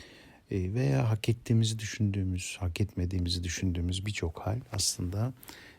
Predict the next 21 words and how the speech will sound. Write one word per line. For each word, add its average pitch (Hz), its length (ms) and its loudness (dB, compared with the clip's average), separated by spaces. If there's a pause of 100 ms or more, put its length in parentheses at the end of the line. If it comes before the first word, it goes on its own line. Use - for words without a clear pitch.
(120)
bir 123 100 8
hazım 107 380 4
sürecine 101 520 4
tabidir. - 680 -4
Eğer 139 320 -2
ki - 140 -2
biz 104 200 -4
bir 123 120 0
şeyi 98 320 -4
hazmedemiyorsak 95 1040 0 (480)
orada 110 280 4
bir 110 120 2
kurban 101 460 0
psikolojisine 92 760 0
girebiliriz. 87 800 -2 (640)
Suistimale 104 800 2
uğradığımızı 92 600 2
düşünebiliriz. 85 1040 -4 (580)
İşte - 200 0
o 131 200 2
anda, 120 460 2